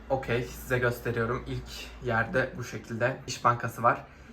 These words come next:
Yani şunlarla alt alta olsaydı bence de daha güzel durabilirdi ama dediğim gibi bunun bu hizada olması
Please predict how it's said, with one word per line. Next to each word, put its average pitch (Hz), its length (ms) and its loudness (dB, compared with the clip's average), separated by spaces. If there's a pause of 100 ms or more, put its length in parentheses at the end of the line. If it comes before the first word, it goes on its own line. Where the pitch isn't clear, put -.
(320)
Yani 143 160 2
şunlarla 165 680 4
alt 151 260 8
alta 143 280 6
olsaydı 135 440 2
bence 123 360 6
de 120 100 0
daha 120 160 6
güzel 117 340 0
durabilirdi 117 540 0
ama 139 240 2
dediğim 131 300 2
gibi - 220 -2
bunun 135 380 6
bu 139 240 6
hizada 120 460 10
olması 123 460 4